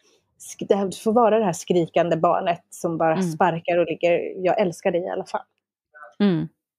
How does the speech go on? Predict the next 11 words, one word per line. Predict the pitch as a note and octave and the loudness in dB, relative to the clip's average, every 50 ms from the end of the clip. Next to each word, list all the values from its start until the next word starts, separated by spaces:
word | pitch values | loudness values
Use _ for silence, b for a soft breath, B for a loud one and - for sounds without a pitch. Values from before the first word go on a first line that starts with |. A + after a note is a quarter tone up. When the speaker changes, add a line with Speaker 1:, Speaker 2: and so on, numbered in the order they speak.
| _ - | _ -4
Speaker 1:
Där | F3+ G3 F#3+ | 0 0 0
tycker | F#3 - F3+ E3+ - F#3+ | 2 0 0 2 2 4
jag, | G3 F#3+ D3 C#3+ E3+ | 4 4 4 2 0
där | F3 F3 E3 | 0 0 0
känner | - - D#3+ D#3+ E3+ | -2 -6 -6 -2 0
jag | G#3 F#3+ C#3+ | 2 2 2
att | G#2 - - | 0 -2 -2
jag | - C#3+ | -2 -2
har | C#3+ D3+ C#3 C3+ C3 | 0 0 0 -2 -2
gudinnans | C3 - D3+ C#3+ C#3+ C#3 C3+ B2+ B2+ D3+ - - | -2 -4 -6 -4 -4 -6 -6 -8 -10 -12 -12 -14
essens. | C#3+ - - C#3 C#3 - B2+ - - - - - - | -12 -10 -10 -10 -10 -12 -14 -20 -20 -20 -20 -20 -20